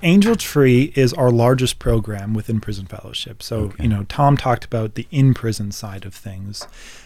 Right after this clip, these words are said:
Speaker 1: Um, what Angel Tree really does is it addresses and focuses on the family members of those who are incarcerated. Um, the program itself has been operating since nineteen eighty-two.
Speaker 2: Okay.
Speaker 1: So there's a woman named, uh, Mary Kay Beard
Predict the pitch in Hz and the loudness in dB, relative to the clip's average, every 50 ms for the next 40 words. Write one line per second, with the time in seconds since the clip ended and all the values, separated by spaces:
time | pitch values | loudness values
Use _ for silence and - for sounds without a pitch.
0 | - - - 120 117 107 104 104 107 110 - - - 131 147 - 202 147 165 175 | -10 -4 0 2 2 2 2 0 -2 -4 -4 -2 0 0 0 2 2 2 2 4
1 | 175 196 170 - - - 147 135 127 120 113 117 135 139 135 123 110 - 110 110 | 4 2 0 -2 -4 -2 0 2 2 2 2 2 2 4 4 2 2 0 -2 -2
2 | 110 110 104 98 104 95 101 104 104 - - 113 104 104 107 110 110 - - - | -2 -4 -6 -8 -10 -10 -8 -10 -8 -8 -8 -8 -6 -4 -4 -4 -4 -4 -4 -4
3 | 120 110 107 101 101 - - - 120 110 104 101 - 113 104 - - - 113 104 | -4 -2 -2 -4 -6 -8 -10 -8 -8 -6 -6 -6 -8 -10 -10 -10 -8 -8 -8 -8
4 | - - 107 107 101 95 - - - - 113 113 110 101 95 92 90 90 92 95 | -6 -6 -8 -6 -6 -8 -10 -12 -8 -6 -4 -2 -2 -2 -4 -6 -10 -12 -12 -12
5 | 95 85 85 - 131 127 - - - - - - - 107 101 98 101 95 98 98 | -14 -14 -14 -14 -12 -12 -12 -12 -14 -16 -16 -14 -12 -12 -10 -10 -10 -10 -10 -12
6 | - - 98 95 95 - - 101 101 98 - - - - - 123 120 - - 131 | -14 -14 -14 -14 -14 -14 -14 -14 -14 -14 -14 -16 -16 -16 -16 -16 -14 -16 -16 -16
7 | - - - - - - - - - - - - 123 123 117 117 120 123 120 123 | -18 -20 -20 -20 -20 -20 -20 -20 -20 -12 -4 0 2 4 6 6 4 4 2 2
8 | - - 170 202 196 202 185 151 - - - - 131 123 127 127 - 127 113 - | 4 4 6 6 6 6 6 4 2 0 -2 -2 0 0 0 0 -2 -4 -4 -2
9 | 123 113 - - 113 110 113 - - 117 113 110 107 104 110 110 101 - - - | -2 -4 -4 -4 -8 -8 -8 -8 -8 -6 -6 -4 -4 -4 -4 -4 -4 -6 -6 -8
10 | 107 101 98 - - 110 104 107 117 117 - - 127 123 113 - 113 110 104 101 | -8 -8 -8 -10 -10 -10 -8 -6 -6 -6 -6 -6 -6 -6 -6 -4 -6 -6 -6 -6
11 | 98 - - - - - 120 131 175 208 170 - - 92 90 82 - 90 80 85 | -8 -12 -14 -12 -6 -2 -2 -2 -2 -2 -6 -12 -8 -8 -8 -6 -6 -4 -4 -4
12 | 131 196 - _ - - - - - - 147 131 131 127 113 120 113 120 127 127 | -6 -8 -14 _ -10 -10 -10 -8 -2 0 2 4 4 4 4 2 2 2 4 4
13 | 127 123 120 120 117 110 107 104 104 107 107 101 101 107 107 107 107 104 - - | 4 4 4 4 4 2 0 -2 -4 -6 -8 -8 -8 -8 -8 -8 -8 -10 -12 -12
14 | 107 104 98 92 110 104 104 113 127 135 | -12 -12 -10 -10 -8 -6 -4 -4 -4 -6